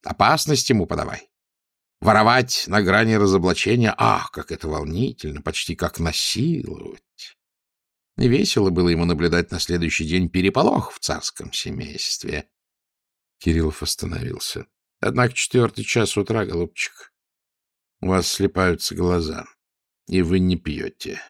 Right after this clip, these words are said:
а зря. Это бордо из наполеоновских подвалов. На сегодня хватит.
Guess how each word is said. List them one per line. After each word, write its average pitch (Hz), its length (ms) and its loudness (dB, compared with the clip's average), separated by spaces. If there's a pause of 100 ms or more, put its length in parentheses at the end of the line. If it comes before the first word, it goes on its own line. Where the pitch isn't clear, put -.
(160)
а - 100 0
зря. - 480 -8 (960)
Это - 340 2
бордо 95 680 2
из 107 240 0
наполеоновских 92 1200 -2
подвалов. - 960 -16 (560)
На 123 200 2
сегодня 113 380 -2
хватит. - 500 -10